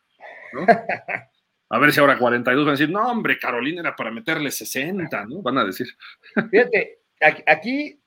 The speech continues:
Speaker 2: eh, eh, yo creo que lo más destacable, esa es una estadística que, que no se menciona tanto, pero yo, yo le doy mucha,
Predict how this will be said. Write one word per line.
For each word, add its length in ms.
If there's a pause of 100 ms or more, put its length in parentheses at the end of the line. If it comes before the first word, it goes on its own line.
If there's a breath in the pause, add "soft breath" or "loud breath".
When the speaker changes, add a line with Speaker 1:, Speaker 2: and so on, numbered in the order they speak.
Speaker 2:
eh, 240
eh, 760 (180)
yo 180
creo 160
que 100
lo 120
más 180
destacable, 520
esa 140
es 100
una 140
estadística 680
que, 240 (260)
que 480 (420)
no 240
se 140
menciona 420
tanto, 320
pero 240
yo, 280
yo 120
le 100
doy 140
mucha, 560